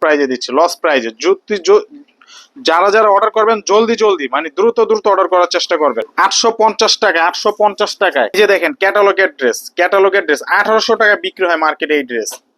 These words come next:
বর্তমানে, আমরা দিচ্ছি আটশো পঞ্চাশ টাকায়,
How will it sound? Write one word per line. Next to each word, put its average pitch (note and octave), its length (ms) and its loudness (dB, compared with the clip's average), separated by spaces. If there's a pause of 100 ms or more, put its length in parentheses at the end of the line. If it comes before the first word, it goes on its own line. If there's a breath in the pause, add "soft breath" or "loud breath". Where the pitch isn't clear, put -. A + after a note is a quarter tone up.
(140)
বর্তমানে, D3+ 480 0 (200)
আমরা D#3+ 220 0
দিচ্ছি F#3+ 300 0 (680 soft breath)
আটশো G#3 340 0
পঞ্চাশ G3+ 440 0
টাকায়, C3 300 0